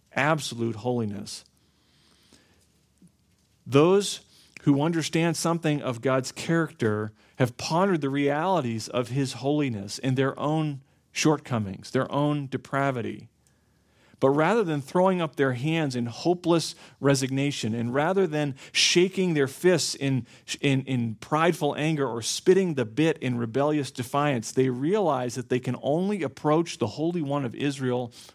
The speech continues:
by faith. By faith. It is only by faith,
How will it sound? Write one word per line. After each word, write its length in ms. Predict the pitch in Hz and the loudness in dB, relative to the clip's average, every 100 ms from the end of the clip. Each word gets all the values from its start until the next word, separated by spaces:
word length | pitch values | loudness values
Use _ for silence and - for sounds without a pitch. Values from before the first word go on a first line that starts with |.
| - | -4
by 140 | 123 | 0
faith. 500 | 113 - 131 110 - - _ _ _ _ _ _ _ _ _ _ _ | 0 2 0 -2 -8 -20 _ _ _ _ _ _ _ _ _ _ _
By 180 | 123 113 | 2 2
faith. 680 | - 113 95 - - - - | 0 -2 -2 -12 -20 -14 4
It 140 | 156 | 6
is 200 | 147 135 139 | 6 2 0
only 380 | 151 180 202 208 | 2 4 2 0
by 260 | 185 151 143 | 2 2 2
faith, 460 | - 170 151 107 | 0 0 0 0